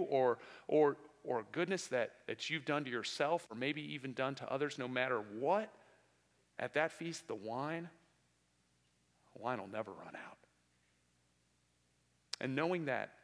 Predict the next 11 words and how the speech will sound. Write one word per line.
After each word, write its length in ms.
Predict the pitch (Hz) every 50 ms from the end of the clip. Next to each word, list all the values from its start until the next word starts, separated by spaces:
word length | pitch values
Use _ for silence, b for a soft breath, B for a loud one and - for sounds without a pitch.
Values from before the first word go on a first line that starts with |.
| - _ _ _ _ _ _ _ _ _ _ _ _ _ _ _ - -
setting 500 | - - - - 165 160 165 185 185 170
your 220 | 151 135 123 -
eyes 460 | 120 123 127 135 139 143 147 147 -
and 80 | 131 120
your 160 | 110 104 - - -
heart 200 | - 135 143 139 -
on 180 | 117 110 110
that 200 | 107 113 120 131
future, 480 | - - - 143 143 - - 156 156 160 - b b b b b b b b -
I 180 | 120 143 156
believe, 520 | 147 131 127 113 107 104 98 92 92 92